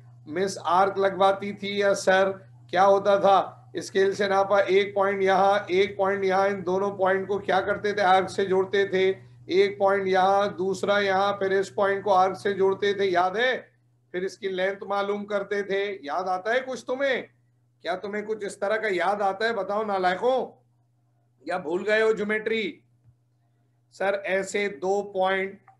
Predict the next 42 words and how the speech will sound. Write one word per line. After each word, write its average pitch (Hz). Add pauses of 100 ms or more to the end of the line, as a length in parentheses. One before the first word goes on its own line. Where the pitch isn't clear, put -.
(140)
जो 170
एक्सिस 190
में 208
कोई 202
एक 202
सिग्निफिकेंट 202
इम्पैक्ट 202
पे, 202
एक 202
पॉइंट 208
यहाँ 190
पड़ा 202
हुआ 202
है, 208
एक 190
यहाँ 185
पड़ा 202
हुआ 202
है, 196 (220)
एक 202
यहाँ 202
पड़ा 196
हुआ 202
है, 208
एक 185
यहाँ 190
पड़ा 202
हुआ 202
है, 202
भाई 202
इस 202
पॉइंट 202
को 202
इससे 202
जोड़ 208
दिया, 202 (300)
इस 190
पॉइंट 190
को 202
इससे 202
जोड़ 202
दिया, 208